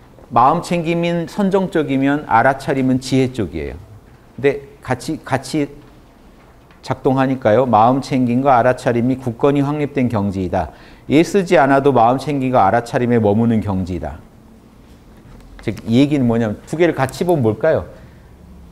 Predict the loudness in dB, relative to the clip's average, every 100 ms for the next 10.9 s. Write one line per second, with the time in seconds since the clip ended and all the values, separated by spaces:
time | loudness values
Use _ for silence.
0 | -2 2 2 0 0 0 0 0 2 2
1 | 2 2 4 4 2 0 0 -2 0 0
2 | 2 2 2 0 -4 -2 0 0 -2 -6
3 | -8 -12 -18 -20 -20 -2 2 4 4 2
4 | 2 2 2 2 0 2 2 0 -2 -2
5 | 0 0 2 2 0 0 -2 -2 -4 -8
6 | -10 -6 0 0 0 -4 -4 -2 -2 0
7 | -2 0 0 0 0 -4 -8 -20 -20 -20
8 | -20 -20 -20 -14 -14 -14 -14 -2 2 4
9 | 2 0 2 2 2 0 -2 0 2 0
10 | 0 -2 -2 -2 -2 0 2 0 -2